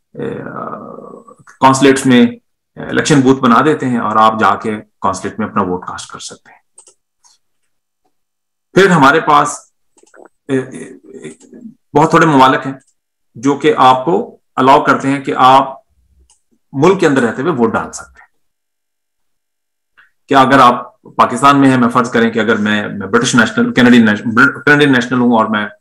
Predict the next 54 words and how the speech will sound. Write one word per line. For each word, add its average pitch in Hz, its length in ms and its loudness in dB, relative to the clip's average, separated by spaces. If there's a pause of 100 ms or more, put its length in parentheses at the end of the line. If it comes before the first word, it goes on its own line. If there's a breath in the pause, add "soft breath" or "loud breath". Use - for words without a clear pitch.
(560)
अ, 110 560 -8
as 117 60 -2
expat 123 440 0
भी 139 120 4
मैं 131 120 2
रजिस्टर्ड 117 400 -2
हूं, 113 280 -10
एक्सपैट 110 400 -4
वोट, 113 320 -6
एक्सपैट - 340 -4
वोटर 110 180 -10
लिस्ट 104 260 -8
में, 104 100 -12
और 107 160 -8
मैं 107 140 -10
कनाडा 107 240 -2
में 113 100 0
मौजूद 104 360 -6
हूं, 107 100 -6
मैं 104 100 -4
वोट 101 200 -6
डालना 98 240 -4
चाहता 95 280 -10
हूं, 98 80 -10
तो 92 100 -14
मैं 98 140 -6
अपने 101 340 -10 (340)
पोलिंग, 107 260 2
अ, 101 160 -4
पोलिंग 101 560 0 (160)
बूथ 110 500 -4
पे 101 100 2
जाकर, 101 300 0
जो 104 100 0
पोलिंग 101 260 0
स्टेशन - 260 -4
है, 104 60 2
उस 98 120 -4
पे 92 60 -2
जाके 87 280 -2
मैं 127 60 2
वोट 90 180 0
डाल - 120 -4
कर - 160 -10
सकता - 300 -8
हूं। - 340 -12 (880 loud breath)
इसमें 220 280 6
एक 165 200 4
बड़ी 170 140 6
इंपॉर्टेंट, 147 640 4 (120)
जो 113 300 4
बड़ी, 117 220 2
बड़ी, 113 540 0
जो 107 360 -10